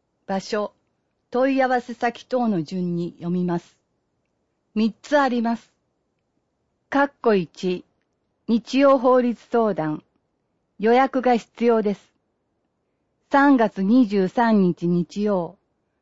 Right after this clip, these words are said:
十三時から十七時。申し込み期間、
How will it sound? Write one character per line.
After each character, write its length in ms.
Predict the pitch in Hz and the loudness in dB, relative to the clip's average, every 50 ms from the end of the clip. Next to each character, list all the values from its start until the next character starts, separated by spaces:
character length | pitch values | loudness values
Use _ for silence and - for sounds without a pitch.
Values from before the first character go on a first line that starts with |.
| _ _ | _ _
十 200 | _ - 262 277 233 | _ -2 0 0 2
三 260 | - 294 285 285 277 | 2 4 4 4 4
時 140 | 208 226 - | 2 2 -2
か 120 | - 165 | -2 -4
ら 140 | 160 156 156 | -2 -2 -4
十 240 | 147 - 208 202 202 | -4 -4 -2 0 2
七 320 | 202 196 190 185 180 175 | 2 2 2 0 0 -2
時。 220 | 156 - 139 156 - _ _ _ _ _ _ _ _ _ _ _ _ _ _ _ _ _ _ _ _ _ | -4 -6 -10 -14 -14 _ _ _ _ _ _ _ _ _ _ _ _ _ _ _ _ _ _ _ _ _
申 200 | 220 247 277 277 | 0 2 2 2
し 60 | - | 2
込 120 | - 285 269 | 0 2 4
み 160 | 262 262 254 | 4 4 2
期 140 | - - - | 0 -4 -6
間、 360 | - 196 175 160 160 180 175 | -4 -4 -2 -2 -4 -6 -10